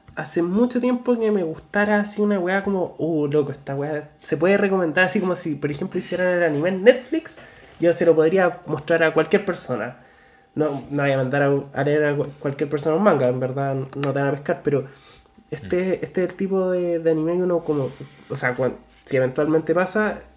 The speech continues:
Speaker 1: que tú podrías recomendar porque realmente tiene una visión muy especial de las cosas y novedosa, no, como que no se siente como el típico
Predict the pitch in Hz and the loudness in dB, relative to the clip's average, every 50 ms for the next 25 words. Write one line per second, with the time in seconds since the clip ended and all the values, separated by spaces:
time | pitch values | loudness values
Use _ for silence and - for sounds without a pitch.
0 | _ _ _ _ _ - 143 139 139 139 156 151 156 165 160 160 170 180 185 175 | _ _ _ _ _ -2 -2 -2 0 0 -2 0 4 4 6 6 6 4 4 2
1 | 175 170 175 170 156 156 170 170 - 160 147 - - 135 135 127 139 151 165 185 | 0 0 0 0 0 0 -2 -4 -4 -6 -8 -6 -4 -2 0 2 4 2 2 2
2 | 190 196 196 196 - - 196 196 190 190 175 - - - - 175 185 190 190 180 | 0 -2 -2 -4 -4 -2 -2 0 -2 -2 -4 -6 -8 -6 -6 -4 -2 0 0 0
3 | 170 170 - - 180 180 175 175 185 196 208 214 208 - - 196 196 - - 208 | -2 -4 -4 -6 -6 -6 -4 -2 0 2 2 0 0 -2 -6 -8 -8 -4 -2 -2
4 | 208 208 208 196 202 202 - - - 196 208 208 - 208 214 - - - - - | 0 0 0 -2 -4 -6 -8 -6 -4 -4 -4 -4 -4 -8 -8 -10 -12 -20 -20 -20
5 | - - - - - - - _ - - - - 139 143 143 143 147 147 156 170 | -20 -20 -20 -20 -20 -20 -20 _ -20 -14 -8 -4 0 2 2 4 4 6 4 4
6 | 170 - - 127 120 - 123 123 135 135 127 120 - 139 139 135 131 139 151 151 | 4 2 -2 -6 -6 -6 -6 -6 -4 -4 -4 -4 -4 -4 -2 -2 0 0 0 -2
7 | 143 - 147 143 - - 170 170 165 - - - 175 175 170 170 170 170 160 - | -2 -6 -10 -8 -4 -2 -2 -2 -4 -6 -6 -4 -2 0 0 2 0 0 0 0
8 | 160 160 156 160 147 143 143 - - 147 143 - - - 170 170 160 170 147 - | 0 0 2 0 -2 -2 -6 -8 -8 -8 -8 -10 -8 -6 -6 -4 -4 -4 -2 0
9 | 160 156 151 | -2 -2 -2